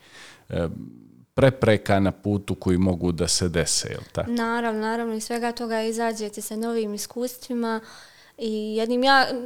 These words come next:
Speaker 2: divnim iskustvima. Nikada n-, ja, u odnosu na ono što smo mi razmišljali, da, da će biti, da će se nešto loše desiti, uvijek izađete sa nekim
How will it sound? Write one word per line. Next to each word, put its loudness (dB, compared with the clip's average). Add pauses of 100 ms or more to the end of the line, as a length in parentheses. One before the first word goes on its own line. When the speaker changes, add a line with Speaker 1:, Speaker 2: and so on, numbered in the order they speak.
(640)
Speaker 2:
divnim 0
iskustvima. -4
Nikada -2
n-, -4
ja, -2 (1080)
u 0
odnosu 2
na 4
ono 2
što -8
smo -4
mi 4
razmišljali, 4
da, 6
da 0
će -4
biti, -2
da -2
će -6
se -4
nešto 0
loše 2
desiti, 0
uvijek -4
izađete -2
sa -6
nekim -6